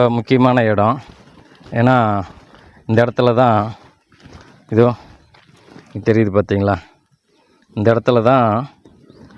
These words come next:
அண்ணனுக்கு ஒரு பாம்பு கடிச்சுது, கட்டு விரியன். அது கிட்டத்தட்ட இப்போ ஒரு வருஷம் இருக்கும்.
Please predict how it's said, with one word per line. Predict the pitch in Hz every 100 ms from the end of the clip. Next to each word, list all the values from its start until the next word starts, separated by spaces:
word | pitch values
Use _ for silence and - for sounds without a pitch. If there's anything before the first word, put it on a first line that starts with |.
| - _ -
அண்ணனுக்கு | 104 139 127 110 139
ஒரு | 113 104 92 95 92 - _ 117
பாம்பு | 135 151 117
கடிச்சுது, | 110 95 101 110 - - -
கட்டு | 123 - 127
விரியன். | 107 101 104 - - - - - - -
அது | - 117
கிட்டத்தட்ட | 123 107 110 117
இப்போ | 120 110 104 107
ஒரு | 131 127
வருஷம் | 113 151 117
இருக்கும். | 92 110